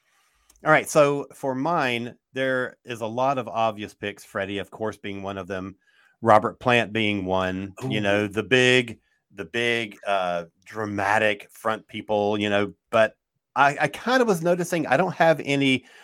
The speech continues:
Speaker 1: women on my list, so I narrowed my vocalist, which is kind of, kind of crappy. I mean, I shouldn't only be narrowing the vocalist slot down to, you know, just women, because, you know, my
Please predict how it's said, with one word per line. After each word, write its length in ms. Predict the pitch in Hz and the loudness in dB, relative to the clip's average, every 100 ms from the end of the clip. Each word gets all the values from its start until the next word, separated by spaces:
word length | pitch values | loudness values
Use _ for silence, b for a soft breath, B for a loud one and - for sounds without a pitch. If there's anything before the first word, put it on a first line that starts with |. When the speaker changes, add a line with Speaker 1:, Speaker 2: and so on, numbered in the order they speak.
| B | B
Speaker 1:
women 400 | - 117 131 135 | 2 6 8 6
on 200 | 131 120 | 4 2
my 160 | 117 110 | 4 4
list, 480 | 107 120 127 - - | 4 2 2 -2 -10
so 460 | - 107 104 104 - _ _ | 0 4 4 0 -6 _ _
I 180 | 113 110 | 4 4
narrowed 540 | 113 123 156 160 143 - | 4 2 4 2 -2 -4
my 240 | 113 113 | 0 0
vocalist, 480 | 107 135 131 117 - | 2 0 0 -6 -4
which 240 | 131 160 156 | -4 -2 -4
is 80 | |
kind 220 | 147 185 160 | 0 2 2
of, 100 | 117 B B B _ - - | 0 B B B _ -20 2
kind 200 | 185 160 | 6 6
of 120 | - | 4
crappy. 420 | - 92 - 78 - | 4 4 4 -8 -10
I 20 | |
mean, 160 | 120 | -4
I 80 | 120 | -2
shouldn't 420 | 117 - 127 117 110 | -2 -6 -6 -10 -8
only 360 | 127 131 123 113 | -4 -4 -4 -6
be 160 | 113 | -6
narrowing 760 | 107 107 107 104 101 98 98 101 | -4 -2 0 0 -2 -6 -8 -12
the 340 | - 101 95 87 _ _ - | -10 -8 -8 -12 _ _ -2
vocalist 640 | 120 - 98 90 - - | 0 0 -6 -8 -10 -12
slot 380 | - 110 90 85 - | -2 2 2 0 -2
down 240 | 110 95 90 | 0 0 -4
to, 340 | 98 90 87 - _ _ | -10 -10 -12 -16 _ _
you 120 | 110 | -12
know, 80 | 87 | -12
just 280 | 82 107 - | -6 -6 -4
women, 360 | 101 85 71 - b b b b | -6 -6 -10 -18 b b b b
because, 540 | 123 123 117 107 101 _ _ _ | -4 4 4 4 -2 _ _ _
you 120 | 123 | -2
know, 260 | 117 104 107 95 | 0 0 0 -2
my 400 | 107 107 101 | 0 0 -2